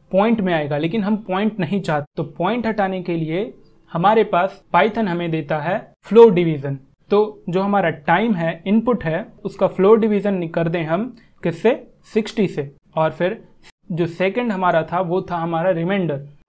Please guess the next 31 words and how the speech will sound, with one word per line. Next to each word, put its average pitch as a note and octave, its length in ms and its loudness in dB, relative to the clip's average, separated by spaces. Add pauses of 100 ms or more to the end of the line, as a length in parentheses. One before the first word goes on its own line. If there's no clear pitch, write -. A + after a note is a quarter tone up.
हमें G3+ 220 2
रिमाइंडर F#3+ 460 2
निकालने G3 460 2
के F3 120 -2
लिए E3+ 320 0
Python F3 340 -2
भी G3+ 80 -2
हमें G3 180 -4
उसका G3 300 -2
ऑप्शन F#3 380 -2
देता F3+ 260 0
है, F3 180 -4 (260)
जो F#3 180 2
कि G3+ 160 0
है F3+ 400 0
मॉड्यूलस G3 500 2
ऑपरेटर। D3+ 560 0 (340)
जैसे F#3 280 2
कि F3 300 -6 (400)
जो D#3+ 120 -4
हमारा D#3 300 0
टाइम F3+ 440 -2
है F3+ 160 -2 (400)
वहाँ D#3+ 200 0
पर F3 280 -2 (340)
मॉड्यूलस F3+ 480 2
का G#3 140 4
साइन G3+ 380 -4 (260)
और D#3 140 -4
फिर A3 340 2 (300)
सिक्सटी, - 500 -4